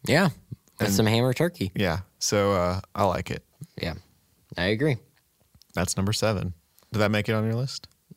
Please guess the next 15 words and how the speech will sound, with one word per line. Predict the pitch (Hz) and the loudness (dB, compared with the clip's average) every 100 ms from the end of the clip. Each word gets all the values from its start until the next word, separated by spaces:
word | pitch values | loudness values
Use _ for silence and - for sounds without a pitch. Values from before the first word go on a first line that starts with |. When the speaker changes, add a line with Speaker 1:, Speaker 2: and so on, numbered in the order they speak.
| - | -2
Speaker 1:
I | 101 | 2
guess | 123 - | 2 2
you'll | 160 | 2
just | 165 | 4
have | 190 190 | 2 2
to | 185 | 0
see | - 269 | 0 2
now. | 214 - 113 | 2 2 0
Speaker 2:
All | 117 | 0
right. | 160 127 - - _ _ _ _ _ - | 0 -2 -8 -20 _ _ _ _ _ -2
Speaker 1:
Uh, | 120 120 117 113 110 - - | 6 8 8 6 4 2 -6
<laughs> | - - | -14 -12
my | 101 123 139 | -2 4 6
number | 147 143 139 | 6 4 0
six. | - - 147 190 - - | 0 2 2 2 -2 -6